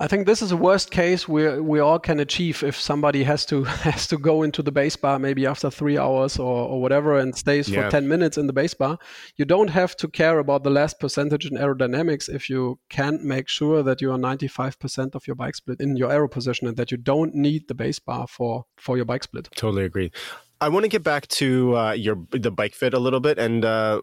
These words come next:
Speaker 2: the way that you guys ended up as, uh, as bike fitters at, <laughs> uh, was, is interesting because you came from the medical industry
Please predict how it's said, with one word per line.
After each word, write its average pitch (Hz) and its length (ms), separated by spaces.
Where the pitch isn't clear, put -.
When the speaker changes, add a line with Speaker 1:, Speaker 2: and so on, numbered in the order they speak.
Speaker 2:
the 117 160
way 139 160
that 131 140
you 117 420
guys 107 420
ended 110 260
up 101 240
as, 98 320
uh, 92 200
as 98 160
bike 101 300
fitters 87 440
at, 82 180
<laughs> - 160
uh, 104 200
was, 107 340
is 123 140
interesting 117 400
because 98 240
you 98 100
came 98 180
from 95 140
the 95 80
medical 95 340
industry 87 500